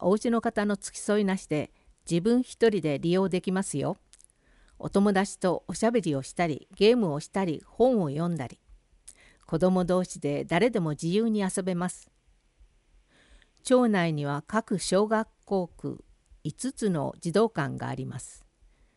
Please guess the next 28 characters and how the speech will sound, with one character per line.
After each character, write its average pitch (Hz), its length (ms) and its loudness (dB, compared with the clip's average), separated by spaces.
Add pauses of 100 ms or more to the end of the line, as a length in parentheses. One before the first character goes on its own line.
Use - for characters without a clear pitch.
(340)
小 180 240 -2
学 180 240 -2
校 175 240 -2
区 - 400 -6
児 160 120 -8
童 202 200 2
館 156 180 -2
名、 143 400 -4 (140)
支 - 240 -6
援 170 160 -2
セ 165 160 -2
ン 156 80 -6
タ 127 240 -8
ー - 40 -8
名、 131 300 -10 (640)
住 214 180 2
所、 - 360 -6 (160)
電 190 200 2
話 202 140 0
の 196 80 0
順 180 260 -2
で 165 120 -4
お 156 100 -4
伝 156 300 -4
え 156 40 0
し - 140 -10
ま 139 140 -6
す。 - 200 -20